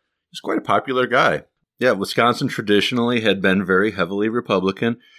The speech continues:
Um, as I had kind of alluded to earlier, that they had held it for a very long time, um, prior to that eighteen ninety sweep.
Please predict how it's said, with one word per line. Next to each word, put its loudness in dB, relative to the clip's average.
Um, 2
as 2
I 4
had 2
kind 2
of 0
alluded 2
to -2
earlier, 4
that -2
they -2
had -4
held -2
it -6
for -6
a -6
very 2
long -4
time, -4
um, -6
prior 2
to -4
that 0
eighteen -2
ninety -2
sweep. -8